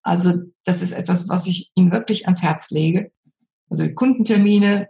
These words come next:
in Blöcken zusammenzufassen, die unstrukturierten Aktivitäten zusammenzufassen und die eigenen Projekte morgens zu machen. Und allein dadurch schaffen Sie Zeit. Es ist wie in einem Schrank, wenn die Dinge ein bisschen ungeordnet stehen,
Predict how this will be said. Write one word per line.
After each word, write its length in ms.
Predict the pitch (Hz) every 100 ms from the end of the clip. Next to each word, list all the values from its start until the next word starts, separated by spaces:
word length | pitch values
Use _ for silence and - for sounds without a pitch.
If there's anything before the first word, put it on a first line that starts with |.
| -
in 120 | 185
Blöcken 320 | 180 185 190
zusammenzufassen, 1080 | 175 175 170 175 175 - 170 165 165 165 165
die 120 | 170
unstrukturierten 960 | - 220 - - - - 175 175 185 180
Aktivitäten 720 | 175 - 170 165 180 180 180
zusammenzufassen 920 | - 160 160 165 165 160 165 165 180 -
und 260 | 185 180
die 100 | -
eigenen 380 | - 165 180 175
Projekte 360 | 175 160 160 156
morgens 360 | 160 180 175
zu 120 | - 156
machen. 260 | 160 - - _ _ _ _ _ _ _ _
Und 340 | - 208 208 -
allein 380 | - 185 196 277
dadurch 640 | 202 208 170 170 226 - - _
schaffen 380 | - - - 202
Sie 220 | 196 202
Zeit. 460 | - - - - - _ _ _
Es 60 | -
ist 180 | 208
wie 120 | 226 220
in 80 |
einem 200 | - 175
Schrank, 420 | 175 - 180 233 -
wenn 100 | 175
die 140 | 165
Dinge 260 | 180 220 -
ein 80 | 185
bisschen 260 | 190 185
ungeordnet 580 | 226 240 - 185 180 180
stehen, 400 | - 180 190 -